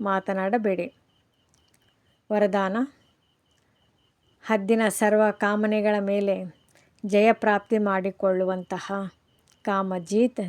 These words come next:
ಜಗತ್ ಜೀತ್ ಭವ. ಕಾಮವಿಕಾರದ ಅಂಶ ಸರ್ವ ಹದ್ದಿನ ಕಾಮನೆಗಳಾಗಿವೆ.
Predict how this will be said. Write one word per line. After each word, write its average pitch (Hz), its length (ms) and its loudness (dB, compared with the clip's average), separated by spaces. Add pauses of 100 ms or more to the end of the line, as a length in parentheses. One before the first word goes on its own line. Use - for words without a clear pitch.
(180)
ಜಗತ್ 190 540 -2
ಜೀತ್ 214 440 0 (300)
ಭವ. 196 340 -2 (1040)
ಕಾಮವಿಕಾರದ 262 920 4 (280)
ಅಂಶ 233 320 0 (220)
ಸರ್ವ 220 380 2
ಹದ್ದಿನ 196 480 -2 (420)
ಕಾಮನೆಗಳಾಗಿವೆ. 196 840 -2